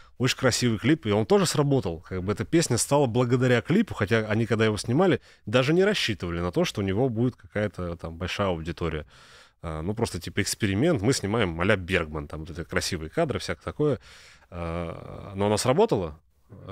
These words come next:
И клип завирусил, и песня за-, завирусила. Поэтому однозна-, однозначно сказать нельзя, но, скажем так, тратят сейчас денег гораздо меньше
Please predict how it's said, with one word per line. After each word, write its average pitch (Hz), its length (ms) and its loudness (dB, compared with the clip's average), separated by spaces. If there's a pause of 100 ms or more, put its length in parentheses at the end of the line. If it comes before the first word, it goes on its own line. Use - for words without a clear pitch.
(120)
И 95 120 -2
клип 165 240 0
завирусил, 135 640 2
и 92 60 2
песня 139 260 -4
за-, 107 180 -2
завирусила. 104 520 -4
Поэтому 117 920 -2
однозна-, 120 340 2
однозначно 127 380 0
сказать 135 440 0
нельзя, 139 540 2 (420)
но, 107 60 -4
скажем 151 300 2
так, 120 140 0 (160)
тратят 127 360 2
сейчас 113 200 2
денег 143 300 2
гораздо 117 560 2
меньше 98 480 0